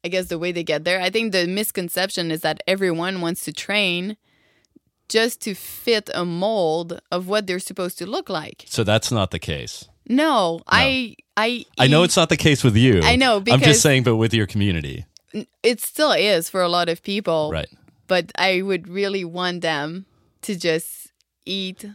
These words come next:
Speaker 1: for performance and to sustain their life and see food as a way of just, it's just fuel.
Speaker 2: Right,
Speaker 1: Like,
Speaker 2: right.
Speaker 1: instead of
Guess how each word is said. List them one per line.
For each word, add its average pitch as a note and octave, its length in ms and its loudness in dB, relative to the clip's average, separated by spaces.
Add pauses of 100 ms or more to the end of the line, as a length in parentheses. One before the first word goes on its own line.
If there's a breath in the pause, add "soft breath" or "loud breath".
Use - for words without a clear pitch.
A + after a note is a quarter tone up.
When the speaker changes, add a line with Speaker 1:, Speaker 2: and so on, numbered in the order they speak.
(160)
Speaker 1:
for F3 320 -4
performance F3 720 -6
and F3 140 -10
to E3 100 -10
sustain E3+ 540 -6
their D#3 140 -4
life E3 480 -4 (440 soft breath)
and F#3 180 -2
see F#3 280 -4
food F#3 640 0
as F3 300 -2 (100)
a F3 120 2
way F3 560 -2
of E3 220 -6
just, D#3 500 -4 (480)
it's F#3 140 -4
just G3+ 240 -2
fuel. G3 480 -2 (300 soft breath)
Speaker 2:
Right, D#2+ 200 -4 (220)
Speaker 1:
Like, F3+ 220 2
Speaker 2:
right. - 80 -2
Speaker 1:
instead F#3 460 0
of F3 280 -2